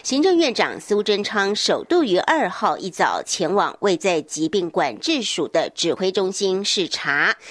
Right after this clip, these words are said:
面对媒体提问，日本确诊武汉肺炎的人数持续增加，台湾日前也新增两名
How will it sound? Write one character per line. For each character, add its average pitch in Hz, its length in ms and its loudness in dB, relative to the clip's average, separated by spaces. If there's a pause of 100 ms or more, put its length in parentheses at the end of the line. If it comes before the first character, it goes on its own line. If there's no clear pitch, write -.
(120)
面 214 140 2
对 185 120 0
媒 170 180 0
体 165 220 -6
提 156 300 -4
问， 247 340 0 (220)
日 359 140 2
本 262 200 0
确 349 280 0
诊 196 220 0
武 180 120 2
汉 220 200 0
肺 226 180 2
炎 185 160 2
的 185 100 4
人 175 280 2
数 208 300 2
持 165 340 -2
续 180 260 0
增 262 240 0
加， 311 300 0 (100)
台 202 220 -2
湾 330 180 2
日 359 160 4
前 180 360 -2
也 165 140 0
新 226 300 2
增 349 220 2
两 170 260 2
名 165 400 0